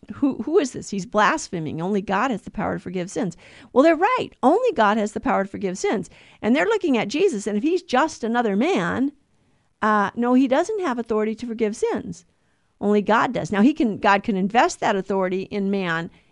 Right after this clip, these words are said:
as he did in the Old Testament. He invested his, the church, the, the, the, his kahal, the, the Jewish people, the, with the priesthood. He invested them with the priesthood, and through the priesthood, they could have their sins forgiven.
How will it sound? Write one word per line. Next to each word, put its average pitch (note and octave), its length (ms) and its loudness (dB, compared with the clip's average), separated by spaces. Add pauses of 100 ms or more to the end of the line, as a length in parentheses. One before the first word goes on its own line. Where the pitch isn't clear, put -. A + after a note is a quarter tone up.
(120)
as G#3 200 -2
he A#3 100 -8
did A#3 200 0
in A3 80 0
the G#3 80 2
Old F#3 160 0
Testament. B3 500 2
He A3+ 80 4
invested G3 460 0
his, F#3 300 -2
the F3+ 120 -6
church, F#3+ 460 -4
the, F3+ 200 -6
the, F3 220 -8
the, F3+ 200 -12 (360)
his F#3 300 -4 (140)
kahal, G3 640 0 (420)
the, - 260 -4 (120)
the G3 100 -4
Jewish G#3+ 320 0
people, F#3 500 -6
the, G3+ 260 0
with A3+ 160 0
the A#3 60 -2
priesthood. A#3 560 -2
He A#3 100 -2
invested G#3 400 0
them A3 100 0
with G#3 100 -4
the G#3 60 -10
priesthood, G#3+ 340 -4
and F#3+ 140 -4
through B3 140 -2
the A3 60 -4
priesthood, G#3 400 -2
they F#3+ 120 -4
could G3+ 100 -4
have F#3 160 0
their F#3+ 80 -4
sins F3+ 340 -6
forgiven. F#3 580 -4